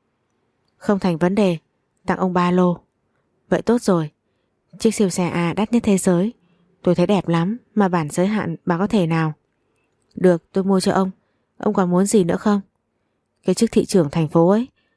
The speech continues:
tôi thấy ông C làm không tốt, bà có thể nào? Cái đó thì không được, ngoài khả năng của tôi, ông đổi cái khác đi. Ông Hoắc Ngạo nhìn quanh căn nhà khang trang vẻ buồn buồn.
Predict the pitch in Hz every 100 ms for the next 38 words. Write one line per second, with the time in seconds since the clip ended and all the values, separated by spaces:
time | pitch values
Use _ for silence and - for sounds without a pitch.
0 | _ - 185 180 - 185 - 185 170 143
1 | 185 175 208 254 - - 180 165 - 214
2 | 160 160 156 151 _ _ _ _ _ _
3 | _ _ - 180 170 190 208 196 190 185
4 | 165 - 180 170 165 180 175 170 180 180
5 | - _ _ - 190 185 156 175 220 233
6 | 208 185 - _ _ _ _ _ _ _
7 | _ - 175 180 226 196 156 - _ 190
8 | 180 165 220 214 220 202 156 - 202 -
9 | 202 190 - 160 165 170 156 170